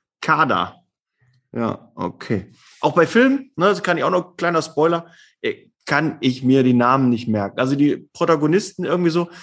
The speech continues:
bei Vikings, äh, kenne ich noch den Hauptdarsteller und, äh,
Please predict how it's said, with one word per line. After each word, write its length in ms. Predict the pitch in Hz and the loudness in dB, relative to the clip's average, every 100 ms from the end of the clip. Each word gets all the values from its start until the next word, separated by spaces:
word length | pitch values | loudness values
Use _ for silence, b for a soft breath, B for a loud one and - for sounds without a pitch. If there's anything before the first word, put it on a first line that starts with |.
| B | B
bei 160 | - 127 | -2 2
Vikings, 680 | 151 202 - 175 202 196 - | 2 2 2 2 2 -6 -10
äh, 180 | - 143 | -4 -4
kenne 220 | 143 175 | -2 -2
ich 60 | 165 | 0
noch 120 | 156 | -2
den 160 | 151 | 0
Hauptdarsteller 760 | 127 170 - 190 185 190 190 190 b b b b _ | 0 0 0 -4 -2 0 0 -2 b b b b _
und, 380 | 147 151 151 - | 0 0 -4 -6
äh, 240 | 127 120 | -6 -6